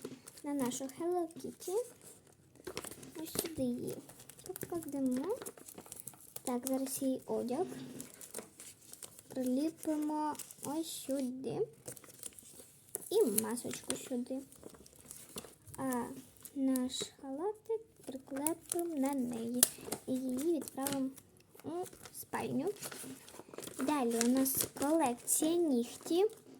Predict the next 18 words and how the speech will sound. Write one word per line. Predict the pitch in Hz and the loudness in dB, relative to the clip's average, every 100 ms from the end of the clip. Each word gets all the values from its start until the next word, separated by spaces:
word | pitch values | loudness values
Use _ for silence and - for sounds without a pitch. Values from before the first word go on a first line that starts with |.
| - - - - - - - | -20 -20 -20 -20 -20 -12 -2
Ось | 277 269 269 | 0 6 6
наші | 285 - 359 | 6 0 2
нігті. | 240 233 - - 381 480 - - - - - - - - | 2 -2 -8 -2 -2 -2 -6 -14 -16 -18 -12 -12 -10 -8
Відкрили. | 339 - - 294 285 330 370 392 - - - - - - - - _ - - - - - - - - - - - - - - - - - - - - - - - - - - - | -8 -8 -8 -6 -4 -6 -8 -12 -14 -12 -10 -12 -12 -12 -14 -18 _ -20 -20 -20 -18 -14 -14 -14 -16 -18 -12 -10 -8 -8 -8 -6 -8 -8 -14 -14 -14 -14 -10 -6 -6 -6 -14 -6
Так. | 330 285 277 - - - - - - - - - - - - | -2 0 0 -4 -6 -6 -6 -8 -12 -10 -6 -6 -6 -14 -2
І | 320 370 427 427 - | 6 8 8 6 -4
дивіться, | 277 330 349 320 311 | 0 6 8 8 6
які | 277 277 | 6 4
у | |
нас | 262 269 - | 6 6 6
нігті. | 254 240 - 370 494 - - - _ - - | 4 2 0 2 2 0 -18 -20 _ -20 4
Так, | 339 302 | 6 10
давайте | 320 349 370 359 | 10 12 10 8
їх | 311 294 | 4 2
приклеїмо, | 320 302 330 330 311 - 294 - - | 0 2 8 8 8 4 -4 -4 -6
приклеїмо | - 285 311 311 285 - | -8 0 4 6 4 6
ось | 339 359 | 6 8
сюди. | - 311 233 214 226 277 | 8 8 6 4 4 4